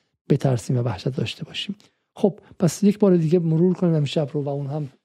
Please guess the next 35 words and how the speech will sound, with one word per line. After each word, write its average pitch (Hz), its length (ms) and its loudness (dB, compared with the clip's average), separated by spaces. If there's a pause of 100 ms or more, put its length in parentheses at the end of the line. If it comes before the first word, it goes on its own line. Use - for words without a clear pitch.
(120)
بحث 151 300 -4
خیلی، 151 180 0
خیلی 156 160 0
واضحی 139 420 2
بود 123 180 -4
که 127 240 -2 (280)
از - 200 -2
علی 151 320 2
کریمی 135 300 2
شروع 147 240 -2
کردیم 139 380 0
ما، 135 200 0 (800)
که 131 220 2 (300)
به - 60 2
خودش 160 340 2 (100)
اجازه 143 320 4
داد 147 220 2
که - 140 -4
بیاد 143 320 0
و 135 200 2 (380)
رشادت 151 840 2
و 151 40 0
لحظهٔ 143 520 2
مهمی 170 540 4
که 160 160 -4
ایران 156 480 2 (380)
در 147 480 -2
سهند، 139 600 -2
به 135 100 0
شکلی 143 300 -4
در 139 100 0
اون 156 180 2
لحظه 139 480 0 (400)
جنگ 147 260 4
نفتکش‌ها 139 800 2